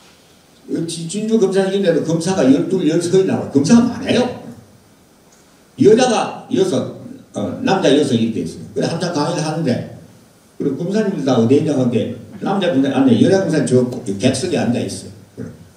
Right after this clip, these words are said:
그래 내가 "아우 예, 검사 반갑습니다." 결혼한 사람 손 들어 보이소. 둘이 손 들더라고. 그래 "결혼하는 사람 나가시는 게 좋겠다." 이렇게.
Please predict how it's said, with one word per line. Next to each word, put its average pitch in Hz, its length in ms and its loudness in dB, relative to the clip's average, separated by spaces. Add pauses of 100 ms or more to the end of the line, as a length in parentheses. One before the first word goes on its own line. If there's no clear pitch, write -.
(960)
그래 139 120 -2
내가 160 400 -2
"아우 135 380 2
예, 123 100 6
검사 127 300 0
반갑습니다." 113 560 -4 (1200)
결혼한 180 420 0
사람 151 220 2
손 160 220 -4
들어 160 180 2
보이소. 113 300 4 (300)
둘이 175 220 -2
손 117 220 2
들더라고. - 420 -4 (680)
그래 135 160 4
"결혼하는 156 420 0
사람 147 180 0
나가시는 143 440 0
게 135 60 -2
좋겠다." 113 400 -2 (180)
이렇게. - 180 -10